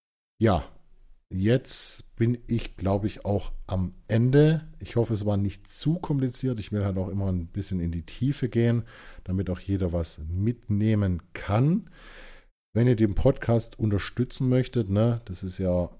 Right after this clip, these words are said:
quasi alles meine Freizeit und ich recherchiere ja auch relativ viel dafür,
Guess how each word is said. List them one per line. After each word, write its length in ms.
quasi 380
alles 300
meine 260
Freizeit 840
und 180
ich 260
recherchiere 540
ja 80
auch 260
relativ 400
viel 220
dafür, 540